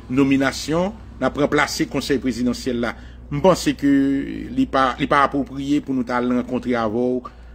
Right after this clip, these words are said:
et la caillou, il pas fait sens. Nous sommes des conseillers présidents. Je pense que quelle que soit la rencontre que nous avons supposé gagner, vu ces circonstances là,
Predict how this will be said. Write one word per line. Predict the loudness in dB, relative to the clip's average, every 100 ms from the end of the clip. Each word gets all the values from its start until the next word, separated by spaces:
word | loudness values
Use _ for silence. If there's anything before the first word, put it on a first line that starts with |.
| -12 -2
et | 0 2 2
la | -2
caillou, | -2 -2 0 0 0
il | 0
pas | -2
fait | -2 -4
sens. | -4 -10 -12 -14 -12 -10
Nous |
sommes | -2 0 0
des |
conseillers | 0 -4 0 0
présidents. | 0 -4 -4 -2 -2 -4 -10 -20 -20 -20 -6
Je | 2
pense | 4 4
que |
quelle | -2 -2
que | -2
soit | -4 -4
la | -4
rencontre | -4 -6 -2
que |
nous | -2
avons | -2
supposé | -4 -2 -2 -2 -2
gagner, | 0 0 0 -4 -8 -20 -10
vu | -8 -4 4 4
ces | 4 -2
circonstances | -2 -2 -6 -6 -8 -8
là, | -8